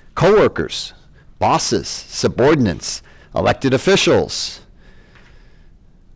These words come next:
and then all the people in your private life you do business with, right? The real estate broker, the hairstylist, the nail salon, the car mechanic, the furniture store,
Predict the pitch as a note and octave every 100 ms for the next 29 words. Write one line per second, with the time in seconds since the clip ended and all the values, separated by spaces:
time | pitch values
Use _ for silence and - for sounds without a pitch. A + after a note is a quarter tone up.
0 | - - - - C3 C#3 C#3 D3 D#3 D3+
1 | C#3+ C#3+ C3 A#2+ - C3 A#2 A#2+ A#2+ C3
2 | B2+ C3 E3 E3 C#3+ - - - - -
3 | - G2 C3+ - - - - G2 F#3 G3+
4 | - G#2 F2+ F2 - E2+ A2+ E3 F#3+ -
5 | G2 E2+ D#2+ - G2 D3+ F#3 - C3+ G#2
6 | F2+ D#2+ D#2+ - F#3+ G3 D3+ - G2 D#2+
7 | C#2+ - - - B2 F3 F#3 F3 D3 G#2+
8 | G2 - - - - C#3+ G#2 D#2+ C#2+